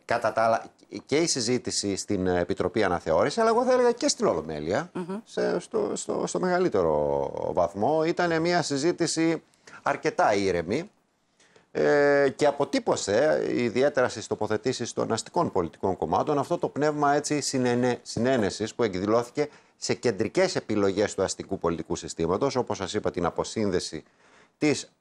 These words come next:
Speaker 1: εκλογής, της ανάδειξης μάλλον του Πρόεδρου της Δημοκρατίας από τις, ε, βουλευτικές εκλογές, σχετικά με το άρθρο ογδόντα έξι
Speaker 2: Μμμ.
Speaker 1: περί ευθύνης υπουργών, στο οποίο έγινε μεν ένα βήμα θετικό, το
Speaker 2: Μμμ.
Speaker 1: οποίο στηρίξαμε και εμείς ασφαλώς με την ψήφο μας,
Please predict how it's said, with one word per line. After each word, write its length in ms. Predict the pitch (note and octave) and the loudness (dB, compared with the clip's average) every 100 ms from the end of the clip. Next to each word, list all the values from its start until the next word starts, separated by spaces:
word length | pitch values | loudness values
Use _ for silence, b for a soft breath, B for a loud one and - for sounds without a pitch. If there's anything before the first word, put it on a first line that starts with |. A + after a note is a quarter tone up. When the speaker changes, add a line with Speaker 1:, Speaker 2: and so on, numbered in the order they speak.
| _ _ - | _ _ -2
Speaker 1:
εκλογής, 580 | A#2 A#2 A2 G2 F2 | 0 2 2 2 -2
της 180 | - B2+ | -2 -2
ανάδειξης 580 | A2 G#2 F#2 D2 - - | 0 2 0 -2 -10 -10
μάλλον 280 | E2 D#2+ D#2 | -4 -4 -4
του 60 | - | -2
Πρόεδρου 240 | E2+ D#2 | -2 -2
της 140 | D#2 C#2+ | -8 -12
Δημοκρατίας 600 | D2+ D2+ D2 D#2 C#2+ D#2 | -10 -6 -6 -4 -4 -6
από 180 | D2 D2+ | -12 -16
τις, 180 | - _ | -20 _
ε, 140 | - D2+ | -8 -8
βουλευτικές 560 | D2+ C#2+ - - - | -6 -10 -10 -16 -16
εκλογές, 640 | - - D#3+ G#3+ A3 G#3 - b b b | -8 -2 2 4 4 2 -6 b b b
σχετικά 560 | - - C#4+ - E3 D#3+ | -14 -2 -2 2 2 2
με 120 | D3+ | 2
το 140 | C3+ | 2
άρθρο 460 | C3 C3+ B2 B2 - | 4 2 0 0 0
ογδόντα 520 | A2 A2+ G#2 B2 G#2+ | -2 0 2 2 4
έξι 440 | G#2+ A2+ A2+ F#3+ F3+ | 4 4 0 -2 0
Speaker 2:
Μμμ. 120 | G#3+ | 0
Speaker 1:
περί 240 | A2+ G#2+ G#2 | 2 4 2
ευθύνης 380 | - A2+ G2+ | 0 -4 -4
υπουργών, 520 | - - G2 G#2+ G#2+ G#2 _ - | -6 -4 0 2 2 -2 _ -20
στο 180 | - C3+ | -2 0
οποίο 240 | C3 D#3 | 2 4
έγινε 400 | D3+ A3 A#3 A#3 G3+ | 4 4 2 2 4
μεν 260 | D#3 C#3+ - | 4 2 0
ένα 280 | C3 C3 B2 | 0 2 2
βήμα 380 | A2 A#2 A2 - | 2 2 2 -2
θετικό, 600 | - A#2+ G#2+ - A2+ C#3+ E3 | -4 -4 -2 0 0 0 -4
το 60 | G2 | -4
Speaker 2:
Μμμ. 40 | |
Speaker 1:
οποίο 160 | G2+ G#2+ | -2 -2
στηρίξαμε 520 | - F#2 F#2+ - D#2 | -2 -4 -4 -4 -8
και 200 | C#2 G#2 | -4 -2
εμείς 340 | E2 C#2+ D#2+ C#2 | 0 -2 -10 -12
ασφαλώς 380 | - D#2 D2+ | -6 -2 -2
με 100 | - | -6
την 120 | C#2 C2+ | -14 -12
ψήφο 280 | - G#2+ | -12 -8
μας, 180 | D3 D3+ | -8 -8